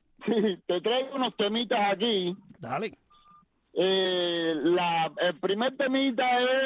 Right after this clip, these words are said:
Speaker 1: la deuda que tiene Cuba con
Speaker 2: Ujú.
Speaker 1: tres países europeos,
Speaker 2: Ajá.
Speaker 1: que es España, Francia y Japón. Le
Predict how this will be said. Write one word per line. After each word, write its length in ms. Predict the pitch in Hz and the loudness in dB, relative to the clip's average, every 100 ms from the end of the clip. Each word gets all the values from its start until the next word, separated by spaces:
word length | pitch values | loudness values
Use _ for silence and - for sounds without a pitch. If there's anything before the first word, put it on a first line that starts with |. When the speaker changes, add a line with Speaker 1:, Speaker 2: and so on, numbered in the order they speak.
| - - | -2 0
Speaker 1:
la 420 | 175 185 175 175 | 2 2 2 2
deuda 480 | 196 226 262 262 240 | 2 0 0 2 2
que 160 | 202 190 | 0 0
tiene 340 | 233 254 233 | 0 0 -2
Cuba 600 | 214 247 247 208 185 190 190 - | -2 0 2 2 2 0 -2 -2
con 220 | 175 165 | -2 -2
Speaker 2:
Ujú. 80 | 147 | -2
Speaker 1:
tres 200 | 214 247 - | 0 -2 -2
países 640 | 208 185 214 190 220 208 - _ - | 0 0 -2 -2 0 -2 -4 _ -4
europeos, 880 | 175 170 165 - 214 226 180 160 202 _ _ _ _ - | 0 2 0 0 0 0 2 0 -4 _ _ _ _ -16
Speaker 2:
Ajá. 400 | 127 131 254 - _ | -10 -4 -4 -6 _
Speaker 1:
que 1160 | - 202 202 190 185 180 175 170 160 156 151 143 | -2 0 2 2 0 0 -2 -2 0 0 0 -2
es 300 | - 214 226 202 - | 0 0 0 -4 -4
España, 880 | 170 170 - 220 233 240 247 247 - - - | -2 -2 -2 -2 0 0 2 0 -2 -8 -4
Francia 480 | 190 214 233 226 | 0 0 0 -2
y 40 | 208 | 0
Japón. 560 | 190 175 160 143 123 - | 0 0 0 0 -2 -2
Le 140 | 160 | 2